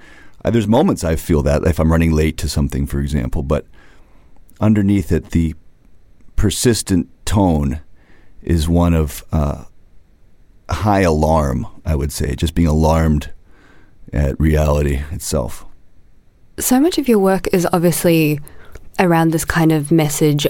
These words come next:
Speaker 2: of, I suppose, I don't wanna say positivity 'cause that sounds kind of a little bit one-dimensional, but I think you know what I'm kind of saying. How did you come to be someone who feels in the state of high alarm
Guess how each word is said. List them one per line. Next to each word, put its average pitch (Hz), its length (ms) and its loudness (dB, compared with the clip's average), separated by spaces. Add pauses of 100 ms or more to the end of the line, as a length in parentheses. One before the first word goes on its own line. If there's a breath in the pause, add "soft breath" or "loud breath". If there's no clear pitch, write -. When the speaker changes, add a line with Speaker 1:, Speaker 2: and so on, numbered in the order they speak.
Speaker 2:
of, 143 420 0 (260 soft breath)
I 165 60 2
suppose, 156 800 0 (280)
I - 60 0
don't 202 120 4
wanna 247 120 2
say 202 140 0
positivity 151 640 2
'cause 151 160 -6
that 147 180 0
sounds 147 240 2
kind 147 300 2
of 143 280 0 (460)
a 156 80 0
little 151 220 2
bit 151 160 0
one-dimensional, 143 840 2 (260 loud breath)
but 170 100 2
I - 20 4
think 156 200 0
you 165 100 2
know 151 80 2
what 151 100 2
I'm 147 100 0
kind 147 200 -2
of 143 80 -2
saying. 143 420 -2 (240 loud breath)
How 220 120 2
did 277 160 0
you 339 120 2
come 185 500 0 (340)
to - 140 -2
be 170 160 2
someone 165 280 2
who 151 140 -2
feels 160 560 0 (280 soft breath)
in 170 160 2
the 170 80 2
state 160 240 0
of 147 80 -2
high 151 220 2
alarm 139 560 0